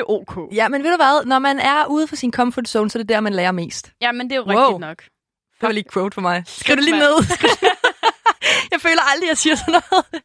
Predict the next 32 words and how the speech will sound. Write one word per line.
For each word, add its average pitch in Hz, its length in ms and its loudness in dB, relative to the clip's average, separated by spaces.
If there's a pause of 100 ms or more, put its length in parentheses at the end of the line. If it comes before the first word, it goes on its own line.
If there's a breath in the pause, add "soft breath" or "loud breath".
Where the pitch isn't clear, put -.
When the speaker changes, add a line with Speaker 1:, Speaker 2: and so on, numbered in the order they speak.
(800 loud breath)
Speaker 1:
Jo, 240 120 2
men 247 140 -12
det, 294 120 -8
du 302 80 -6
har 302 260 0
ret. - 140 -10
Det 320 100 -4
har 403 280 2
du. 440 100 -4
Jeg 277 80 -2
ved 392 160 -6
godt, 285 200 -2
du 247 80 -8
har 226 140 -2
ret. 214 180 -2
Det 214 80 -6
er 247 60 0
Speaker 2:
Ja. 277 60 4
Speaker 1:
også 285 160 -2
derfor, 294 160 -4
det 294 80 -6
er 262 40 -8
skræmmende. 247 640 -4
Altså, 247 260 -8
sådan, 226 220 -14
det 220 80 -14
er 233 40 -8
jo 247 40 -10
fordi, 262 160 -6
jeg 247 80 -2
godt 233 140 -4 (100)
ved, 254 80 -4